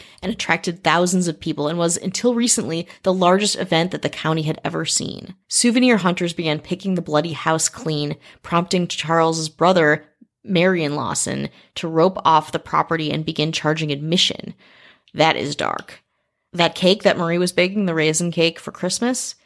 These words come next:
it was left in the house for years under glass for the tourists to see. It was later given to Arthur as some kind of dark memento.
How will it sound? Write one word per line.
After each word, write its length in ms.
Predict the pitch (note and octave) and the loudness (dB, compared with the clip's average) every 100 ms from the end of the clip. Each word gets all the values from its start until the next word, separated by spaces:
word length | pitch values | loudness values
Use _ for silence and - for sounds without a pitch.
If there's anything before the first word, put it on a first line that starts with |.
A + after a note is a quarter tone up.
| _ _ - | _ _ -4
it 120 | G3 | 0
was 160 | B3+ G3 | 0 0
left 360 | F3 F#3+ G#3+ | 2 2 0
in 120 | - F#3 | -2 -2
the 60 | |
house 440 | D#3+ E3+ E3+ E3+ - | 0 2 2 2 -2
for 240 | - E3+ | -4 -10
years 580 | E3+ F3+ F3+ C3+ D3+ - - | -6 -2 0 0 -2 -4 -2
under 360 | F3 A3 G3+ | 2 4 2
glass 540 | F#3+ E3+ E3+ E3 E3+ - | 2 2 2 2 0 -2
for 180 | - E3 | -2 -4
the 100 | D#3+ | -4
tourists 480 | - D#3+ D3 - - | -4 -4 -2 -2 -4
to 120 | D3+ | -4
see. 460 | - G2 - - - _ _ _ _ - | -2 -2 -6 -12 -18 _ _ _ _ -8
It 120 | D#3+ | -2
was 160 | G3 F#3 | 0 2
later 360 | E3 E3 D3+ D3+ | 2 4 2 0
given 440 | - E3 D3 C#3+ | 0 2 2 -2
to 160 | - - | -4 -2
Arthur 500 | C#3+ D3+ - - - - | -2 -2 -6 -8 -8 -4
as 240 | D#3+ C#3+ | -4 -2
some 220 | - D#3+ | -4 -4
kind 260 | D#3 D#3+ D#3 | -4 -4 0
of 260 | D3+ D3 - _ _ _ _ _ _ _ | 0 0 -8 _ _ _ _ _ _ _
dark 340 | - D3+ D#3 - | 2 2 2 -2
memento. 640 | D#3+ D3+ F#3 A#3 B3+ C4+ | 0 2 2 4 4 2